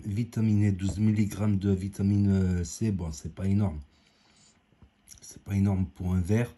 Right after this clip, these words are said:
Donc c'est pas mal, c'est pas mal, je vais dire, sans plus. Est-ce que j'en reprendrai ? Vu le prix, c'est un peu cher.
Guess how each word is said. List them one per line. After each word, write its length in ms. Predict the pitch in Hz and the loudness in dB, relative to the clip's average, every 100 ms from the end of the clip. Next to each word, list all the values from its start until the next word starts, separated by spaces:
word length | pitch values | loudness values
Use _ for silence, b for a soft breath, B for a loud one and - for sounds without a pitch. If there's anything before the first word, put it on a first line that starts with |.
| _ _ _ - | _ _ _ -12
Donc 800 | - - - - - - - - | -12 -14 -14 -14 -10 -10 -12 -14
c'est 440 | - - 190 165 | -12 0 2 2
pas 140 | 170 147 | 2 2
mal, 300 | 120 135 - | 2 0 -4
c'est 340 | - - 151 | -10 -6 -4
pas 140 | - 127 | -2 0
mal, 260 | 139 170 | 0 0
je 100 | 113 | -2
vais 120 | 107 104 | -4 -2
dire, 280 | 127 156 - _ _ | 0 0 -4 _ _
sans 320 | - - 135 | -14 -6 -4
plus. 380 | 110 139 151 - | -4 2 2 2
Est-ce 180 | 127 - | -6 -4
que 120 | - | -4
j'en 220 | 127 143 127 | -2 -2 -2
reprendrai ? 680 | 120 - 113 104 139 147 b b b b b - | -4 -4 -2 2 0 0 b b b b b -8
Vu 200 | 95 139 | 0 2
le 160 | 131 - | 2 0
prix, 280 | - 147 | 2 2
c'est 160 | 143 127 | 2 -2
un 80 | 107 | -2
peu 180 | 104 110 | -2 -4
cher. 380 | - 127 - | -2 -4 -4